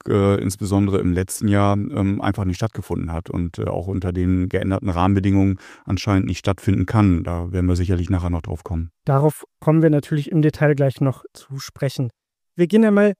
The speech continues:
Speaker 2: der Reihe nach, was sich jetzt mit der rot-grünen Landesregierung in Sachen Wolfspolitik getan hat. Im Februar zwanzig dreiundzwanzig hat die Landesregierung das Dialogforum Weidetierhaltung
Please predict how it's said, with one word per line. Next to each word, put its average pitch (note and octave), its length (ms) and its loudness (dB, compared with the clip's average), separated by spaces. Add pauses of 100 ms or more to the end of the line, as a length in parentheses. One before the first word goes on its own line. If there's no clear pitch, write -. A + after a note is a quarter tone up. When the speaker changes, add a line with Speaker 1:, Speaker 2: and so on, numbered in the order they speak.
(100)
Speaker 2:
der E3+ 160 2
Reihe F#3 220 4
nach, F3+ 320 0
was E3+ 160 0
sich G3 140 -4
jetzt - 220 -4
mit D#3+ 180 -4
der D#3 280 4
rot-grünen E3 560 -2
Landesregierung E3 840 0
in D#3+ 180 -2
Sachen C#3+ 340 0
Wolfspolitik C#3+ 720 -4
getan C#3+ 480 -2
hat. A#2+ 260 -6
Im E3 220 4
Februar F#3+ 720 2
zwanzig - 340 -4
dreiundzwanzig C#3+ 800 0
hat D#3+ 140 -4
die F3 60 -2
Landesregierung D3+ 760 0
das C#3+ 200 -2 (140)
Dialogforum D#3+ 840 0
Weidetierhaltung C#3+ 760 -2